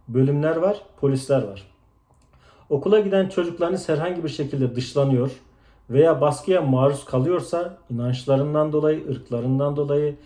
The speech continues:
tenlerinin renginden dolayı, artık ne konuda olursa olsun, bu durumla karşılaştığınız zaman okulları uyarma hakkınız var. Okulların bu konuda önlem alması gerekiyor.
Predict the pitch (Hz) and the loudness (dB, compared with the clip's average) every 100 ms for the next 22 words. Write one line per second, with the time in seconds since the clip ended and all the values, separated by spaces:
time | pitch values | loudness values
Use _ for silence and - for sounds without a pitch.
0 | - _ - 123 135 139 151 131 131 139 | -20 _ -4 0 2 0 -2 0 0 0
1 | 143 151 147 139 143 147 147 131 135 - | 0 -2 0 2 2 0 -4 -10 -12 -8
2 | 175 170 151 139 143 139 139 123 110 190 | -8 -6 -4 -2 -2 -2 -4 -4 -4 -8
3 | 202 - - _ _ 165 208 196 170 151 | -10 -16 -20 _ _ -4 0 0 0 0
4 | 165 151 170 156 - 180 180 160 190 190 | -2 -2 -4 -6 -6 -6 -2 -2 -2 -4
5 | - 135 156 151 170 190 147 131 139 147 | -8 -8 -4 0 0 0 2 2 4 2
6 | 131 135 139 110 101 - _ _ - 127 | -2 -2 -4 -4 -8 -16 _ _ -6 -6
7 | 156 165 180 220 - _ _ - 190 196 | -4 -2 -2 -4 -8 _ _ -12 -4 0
8 | 185 156 202 - 135 131 170 160 143 139 | 0 2 2 2 2 2 2 2 2 2
9 | 131 156 123 110 - 104 101 | -2 -2 -2 -2 -6 -14 -16